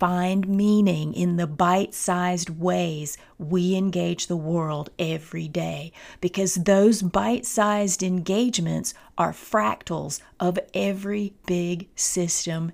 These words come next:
that exists. I know wherever you are, you're in the thick of hard things. I know your <laughs> rituals are all screwed up.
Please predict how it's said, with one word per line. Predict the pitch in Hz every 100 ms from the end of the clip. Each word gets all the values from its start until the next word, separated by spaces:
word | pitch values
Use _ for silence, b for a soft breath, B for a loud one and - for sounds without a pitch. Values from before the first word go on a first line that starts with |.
| -
that | 160 151
exists. | 147 - 143 143 - - - - - _ _ _ _ _ _ _ _ _ _ _ _ _ _ _ _ _ _ _ _ _ _ -
I | 202
know | 214 190 190 196 202 - _ _ _ _ _ - -
wherever | 170 185 180 180 175
you | 180 196 208
are, | 180 165 160 165 b b -
you're | 170 170
in | 170
the | 170
thick | - - 175 156 -
of | 160 147
hard | 160 151 151 147 -
things. | 147 147 160 156 - _ B B
I | -
know | 175
your | 170 156 -
<laughs> | 185
rituals | 220 - 190 202 202
are | 190 165
all | 180
screwed | 180 - - 170 185 170
up. | 160